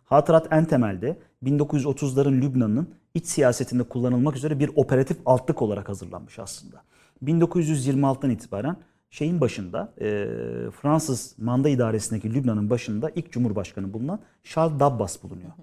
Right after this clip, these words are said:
Charles Dabbas'ın görev süresi bin dokuz yüz yirmi altıdan yirmi dokuza kadar.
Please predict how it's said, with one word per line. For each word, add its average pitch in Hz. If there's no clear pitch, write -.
Charles 180
Dabbas'ın 151
görev 131
süresi 117
bin 131
dokuz 151
yüz 127
yirmi 143
altıdan 156
yirmi 139
dokuza 117
kadar. -